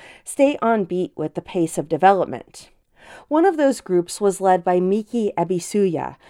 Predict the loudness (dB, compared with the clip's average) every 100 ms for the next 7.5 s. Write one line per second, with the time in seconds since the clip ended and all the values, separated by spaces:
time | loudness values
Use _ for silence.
0 | -16 -4 -2 0 2 2 2 0 0 2
1 | 0 2 2 2 0 2 2 2 4 4
2 | 4 2 0 4 4 4 0 -4 -4 -4
3 | -2 0 0 0 -4 0 0 -2 -8 -18
4 | _ _ -12 2 2 4 2 4 2 2
5 | _ 0 0 2 2 2 -2 -2 -2 -2
6 | -8 -8 -12 _ -6 -4 -4 -2 -2 -2
7 | -6 -8 -6 -6 -6